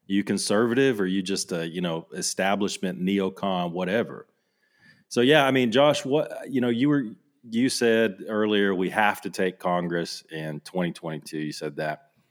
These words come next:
And, uh, did you mean the House and the Senate? Uh, because I think the House is a slam dunk, personally. I think it's a slam dunk. My question is, what do you think the cha-, do you, first of all, do you agree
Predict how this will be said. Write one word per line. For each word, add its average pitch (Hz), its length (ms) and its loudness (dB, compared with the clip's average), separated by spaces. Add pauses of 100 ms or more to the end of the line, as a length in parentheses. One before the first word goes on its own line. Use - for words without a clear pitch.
(280)
And, 85 380 -4 (380)
uh, 104 200 -8
did 107 180 -4
you 113 120 4
mean 107 280 4
the 90 100 0
House 104 480 0
and 113 280 2
the 110 80 0
Senate? 117 520 0
Uh, 87 280 0
because 101 460 -2
I 104 160 2
think 113 300 0
the 92 80 -8
House 95 340 0
is 82 100 -8
a 80 60 -8
slam 85 420 -2
dunk, 76 300 -6 (340)
personally. - 460 -2 (600)
I 90 100 0
think 98 120 2
it's 90 100 -4
a - 100 -2
slam 113 320 4
dunk. 95 280 0 (260)
My 101 180 2
question 101 400 0
is, 90 260 -2
what 98 140 -2
do 104 40 2
you 95 100 0
think 92 340 -6
the 85 280 -6 (220)
cha-, 113 220 -4
do 107 120 4
you, 123 160 2
first 117 300 2
of 87 40 -4
all, 85 100 0
do 90 100 -2
you 90 100 2
agree 90 600 0